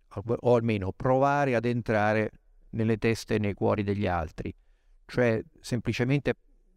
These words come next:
rappresentare il mondo come lo vediamo noi è importante, è fondamentale, ma deve essere confrontato,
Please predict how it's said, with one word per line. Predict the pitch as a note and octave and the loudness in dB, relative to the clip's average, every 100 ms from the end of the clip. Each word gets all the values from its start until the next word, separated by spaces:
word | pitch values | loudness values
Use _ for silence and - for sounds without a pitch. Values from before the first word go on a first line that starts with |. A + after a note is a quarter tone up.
| _ | _
rappresentare | - A#2+ - B2 B2 A#2 C#3+ C3 | -6 -4 -2 0 0 0 2 2
il | B2 | 0
mondo | B2+ C3+ C3+ | 0 -2 -2
come | A2+ A#2+ | -4 -2
lo | A#2+ A#2 | 0 0
vediamo | B2 B2+ C3 | 0 0 0
noi | C3+ D#3 D3+ | 0 0 0
è | - G#2+ | -2 -4
importante, | G2 - A2 B2 B2+ C3+ A2+ | -4 -6 -4 -2 -2 -2 -4
è | |
fondamentale, | - A2+ A#2 C3+ - B2+ C#3+ D#3 - _ _ | -2 -2 -2 -2 0 2 2 0 -6 _ _
ma | - A#2+ | -4 0
deve | C#3 C3+ | 0 0
essere | C3+ - A#2 | -2 -2 -2
confrontato, | A2+ A#2+ A2 - A2+ G#2 G#2 F2 - F#2+ | 0 -2 -4 -4 -4 -2 0 0 -2 -6